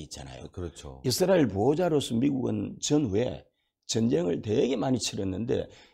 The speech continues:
Speaker 1: 이스라엘이 대아랍 전쟁을 수차에 걸쳐서 많이 했는데 그 이면에 미국의 적극적인 군사적 지원이 있었기 때문에 전쟁하는 족적이었거든요. 뭐 그런 거잖아요. 또 한 번씩은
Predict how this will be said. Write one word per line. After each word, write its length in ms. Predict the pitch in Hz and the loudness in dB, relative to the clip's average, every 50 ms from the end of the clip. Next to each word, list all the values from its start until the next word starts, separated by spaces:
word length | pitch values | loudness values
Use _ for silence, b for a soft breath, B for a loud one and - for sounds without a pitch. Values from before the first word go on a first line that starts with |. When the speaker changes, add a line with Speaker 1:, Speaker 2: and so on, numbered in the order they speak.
| b _ | b _
Speaker 1:
이스라엘이 640 | 113 117 - 202 - 220 214 214 196 143 139 - - | -6 -4 -2 2 2 4 4 4 6 4 4 4 8
대아랍 480 | 120 147 165 - - 170 180 175 - | 8 8 8 8 6 4 4 2 2
전쟁을 460 | - 127 123 123 127 147 147 139 117 | 0 0 0 4 4 4 4 4 2
수차에 420 | 98 - - 117 - 180 202 208 190 | 0 -2 -4 -6 -4 -2 0 2 2
걸쳐서 380 | 170 147 - - 135 113 104 | 2 0 0 -4 -6 -6 -6
많이 220 | 85 92 113 113 120 | -4 -2 -2 -2 -2
했는데 540 | 135 135 123 110 98 95 117 104 - - b b b b b b b b _ | -2 -2 -2 -2 0 2 2 2 2 -4 b b b b b b b b _
그 200 | - 160 196 185 | 8 10 10 10
이면에 380 | 139 117 117 143 165 190 185 | 10 8 6 6 6 4 4
미국의 440 | 156 143 196 247 113 98 - 117 95 | 2 2 2 2 2 0 0 0 0
적극적인 720 | - 175 170 190 151 127 - 147 127 123 107 98 101 110 | -2 0 0 0 -2 0 -2 -2 0 0 -2 -2 -4 -4
군사적 420 | - 156 190 175 170 143 120 120 - | -4 -4 -2 -2 -2 -2 -2 -4 -4
지원이 260 | - 135 139 131 120 | 0 2 2 2 2
있었기 420 | - - 214 - - - - 95 - | 2 0 -2 -2 -4 -8 -12 -10 -6
때문에 560 | - 98 98 90 82 87 104 95 85 78 - b b b b b b b b b b _ | -4 -2 -2 -2 -2 -2 -4 -4 -4 -8 -12 b b b b b b b b b b _
전쟁하는 580 | - 147 143 160 190 214 202 202 226 226 220 180 | 4 4 6 8 8 6 6 6 6 4 6 6
족적이었거든요. 1160 | 233 220 - - 233 180 165 135 104 - - - 80 92 95 82 73 73 82 82 80 82 82 - _ _ _ _ - | 4 4 4 2 0 2 2 2 2 0 -4 -6 -8 -6 -10 -10 -12 -12 -14 -14 -14 -16 -18 -20 _ _ _ _ -6
뭐 120 | - 135 | -4 2
그런 220 | - 220 233 226 | 4 4 4 4
거잖아요. 360 | - - - - - - - - - _ | 0 -4 -4 -6 -10 -14 -16 -18 -16 _
또 80 | - - | -12 -8
한 140 | - 156 | -6 -2
번씩은 560 | 160 196 202 - - 170 160 196 196 202 - | 0 0 0 0 0 2 4 4 4 4 0